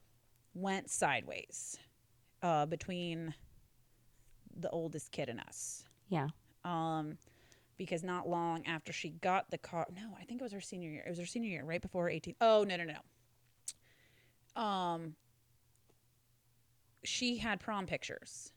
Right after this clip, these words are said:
Speaker 2: Mm-hmm.
Speaker 1: Katie.
Speaker 2: Mm-hmm.
Speaker 1: And Ryan said, "Okay, we'll come to the prom pictures." And it was, "You will not all come, only you can come." And Ryan has made it very clear,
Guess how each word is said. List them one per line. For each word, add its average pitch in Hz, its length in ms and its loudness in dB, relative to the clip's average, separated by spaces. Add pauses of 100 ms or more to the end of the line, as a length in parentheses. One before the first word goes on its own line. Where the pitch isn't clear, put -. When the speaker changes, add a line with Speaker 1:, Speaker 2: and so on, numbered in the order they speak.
(120)
Speaker 2:
Mm-hmm. 202 180 8
Speaker 1:
Katie. - 340 -2 (240)
Speaker 2:
Mm-hmm. 185 220 2 (280)
Speaker 1:
And 165 680 -2 (1700)
Ryan 185 540 0
said, 156 680 4 (300)
"Okay, 175 680 4 (680)
we'll 175 240 2
come 160 580 -4
to - 120 -12
the 170 80 -6
prom 202 240 -6
pictures." - 580 -10
And 151 460 -6 (280)
it 175 160 -2
was, 143 420 -2
"You 170 180 -4
will 165 160 0
not 160 340 -4
all 156 160 -4
come, 147 420 -6
only 165 240 -6
you 170 160 -4
can 160 180 -14
come." - 160 -12 (100)
And 156 220 -10
Ryan 202 540 -4 (360)
has 170 100 -6
made 160 160 -4
it - 100 -4
very 165 280 -2
clear, 214 640 4